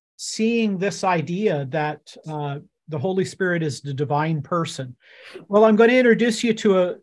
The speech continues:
to a, a, a few more here. Acts fifteen twenty-eight, um, it says, "For it has seemed, it,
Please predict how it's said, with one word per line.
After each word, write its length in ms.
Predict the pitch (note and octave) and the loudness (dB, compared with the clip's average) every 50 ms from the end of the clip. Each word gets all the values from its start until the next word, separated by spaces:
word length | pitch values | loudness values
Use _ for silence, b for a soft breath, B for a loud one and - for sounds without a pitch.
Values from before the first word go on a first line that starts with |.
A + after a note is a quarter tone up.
| _ _ - | _ _ -6
to 220 | - F#3 F3 E3 | -2 0 0 2
a, 320 | E3 D#3 D#3+ - _ - | 0 -2 -4 -10 _ -10
a, 120 | D#3 C#3 - - - | -10 -10 -10 -10 -10
a 60 | - | -10
few 220 | - - - A3 A#3+ | -8 -4 -2 0 2
more 300 | G#3+ G#3+ A3+ B3+ C#4 C4 | 2 4 4 2 2 0
here. 440 | - - F#3 E3 D#3+ F3+ A3+ A3+ - _ _ _ _ _ _ _ _ _ _ _ _ _ _ _ _ _ _ _ _ | 0 0 0 0 0 -2 -4 -6 -10 _ _ _ _ _ _ _ _ _ _ _ _ _ _ _ _ _ _ _ _
Acts 380 | - F#3 F#3 G#3+ G#3+ - - - | 4 4 4 4 2 -2 -10 -4
fifteen 1040 | - A#3 A3+ A3+ - - - - - A3 A3+ A#3+ B3 B3 A#3 A3+ A3+ A3 A3 - _ _ - | 0 0 0 0 0 -8 -8 -4 -2 0 0 0 -2 -2 -2 -2 -2 -4 -6 -8 _ _ -20
twenty-eight, 1040 | - - - F#3 F#3+ G#3 G#3 G#3 G#3 G3+ G#3+ B3+ B3+ G3+ G#3+ C4 - _ - - - _ _ _ _ b b b b b b b b - | -16 -8 -4 0 0 2 2 0 0 0 0 0 0 0 -2 -4 -8 _ -20 -20 -20 _ _ _ _ b b b b b b b b -6
um, 540 | E3+ D#3 D#3 D#3 D3+ D3+ D3+ D3+ D#3 E3 - _ _ _ _ _ _ - | -4 -2 -2 -2 -2 -2 -4 -4 -6 -8 -10 _ _ _ _ _ _ -6
it 120 | F3 E3 | -6 -4
says, 360 | - - G#3 G3+ G3+ F3 - | -2 2 4 4 4 4 0
"For 260 | - - G#3 F#3+ F#3 F#3+ | -2 0 4 4 6 6
it 120 | F#3+ F3 | 4 4
has 200 | C3+ F3+ E3+ D#3 - | 2 2 0 0 -2
seemed, 560 | - - - A#3+ C4 C4+ C4 A#3 G3 D3+ - - - | -6 -6 -2 0 0 2 2 2 0 0 -2 -4 -2
it, 220 | A3+ F#3+ F#3 - | -2 -2 -2 -2